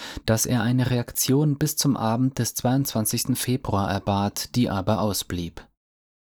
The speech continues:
Noch am Donnerstag, einen Tag nach dem Weltbericht vom dreiundzwanzigsten Februar, erklärte Schöfbeck gegenüber der Autorin, bisher sei noch keine Reaktion eingetroffen,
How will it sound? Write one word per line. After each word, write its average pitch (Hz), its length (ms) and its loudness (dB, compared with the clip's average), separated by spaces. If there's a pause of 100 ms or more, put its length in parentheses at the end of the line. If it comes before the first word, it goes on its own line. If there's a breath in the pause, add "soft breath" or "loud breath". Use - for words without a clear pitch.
(160)
Noch 104 260 0
am 113 200 2
Donnerstag, 127 760 0
einen 135 280 2
Tag 123 380 -4
nach 127 260 0
dem 104 280 -2
Weltbericht 107 760 -2
vom 98 220 -2
dreiundzwanzigsten 104 800 -2
Februar, 117 560 -2 (340 loud breath)
erklärte 123 540 0
Schöfbeck 117 600 0
gegenüber 120 380 2
der 110 160 2
Autorin, 120 640 0 (320 loud breath)
bisher 110 440 2
sei 113 200 2
noch 117 260 -2
keine 131 380 2
Reaktion 110 600 0
eingetroffen, 101 840 -2